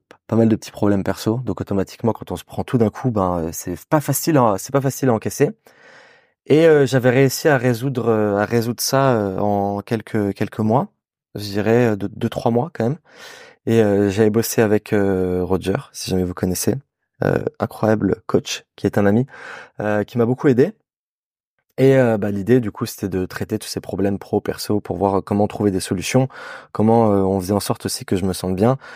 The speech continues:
que j'arrive à anticiper toute la, et à encaisser toute la charge de travail, et, euh, que je parte dans des conditions sereines sur deux mille vingt-trois. Donc,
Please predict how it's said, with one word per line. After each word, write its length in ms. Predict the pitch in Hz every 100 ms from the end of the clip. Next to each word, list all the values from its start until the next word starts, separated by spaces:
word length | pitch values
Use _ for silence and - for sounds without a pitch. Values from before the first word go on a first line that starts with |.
| -
que 120 | -
j'arrive 280 | 95 101 110
à 40 | 98
anticiper 440 | 92 - - 107
toute 200 | - -
la, 180 | 95 -
et 40 |
à 60 | 95
encaisser 320 | 92 - -
toute 140 | -
la 100 | 104
charge 280 | 92 - 101
de 80 | 87
travail, 480 | 90 - 95 131 123 - _ - _ _ _ _
et, 180 | 107 120
euh, 240 | 107 95
que 160 | 92 98
je 120 | 87
parte 340 | 90 113 - 101
dans 180 | 92
des 100 | 92
conditions 440 | 92 104 92 - 107
sereines 320 | - 104 123
sur 200 | - 113
deux 120 | 113
mille 120 | 117
vingt-trois. 340 | 110 107 - 85 _ _ - _ _ _ _ _ _ _ _ -
Donc, 260 | 131 151